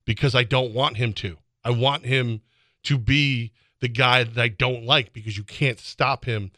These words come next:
from a tush push from four yards out 'cause he squats more than most weightlifters do. You can't catch him running around the edge because he refuses to run slower than you. Like, he's that guy. You, you actually have to root for him.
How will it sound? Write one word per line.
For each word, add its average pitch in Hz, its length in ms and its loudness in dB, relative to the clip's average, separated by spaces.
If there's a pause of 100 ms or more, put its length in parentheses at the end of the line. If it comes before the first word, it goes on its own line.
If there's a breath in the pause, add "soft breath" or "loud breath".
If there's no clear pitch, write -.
(200 soft breath)
from 123 220 0
a 107 60 0
tush - 340 -4
push 117 220 -4
from 107 180 -8 (100)
four 131 280 0
yards 113 340 -2
out 110 300 -4
'cause 107 100 -8
he 107 100 -12
squats 127 480 -4
more 113 360 -4 (340 soft breath)
than 127 160 2
most 120 260 2
weightlifters 110 600 -6
do. 87 180 -14 (340 soft breath)
You 131 120 -4
can't 151 340 -2
catch - 380 0
him 110 260 0 (220 soft breath)
running 139 260 2
around 135 160 -2
the 123 140 -2
edge 123 200 0
because 120 300 -4 (240 soft breath)
he 139 140 2
refuses 135 640 0
to 135 120 -2
run 123 240 0
slower 120 380 -2
than 101 140 -8
you. 95 100 -16
Like, 123 140 -2
he's 147 240 -2
that 135 220 -2
guy. 104 500 -6 (360)
You, 139 140 2
you 143 260 2
actually 143 240 0
have 123 80 -6
to 123 80 -6
root 123 240 -4
for 98 140 -12
him. 87 240 -16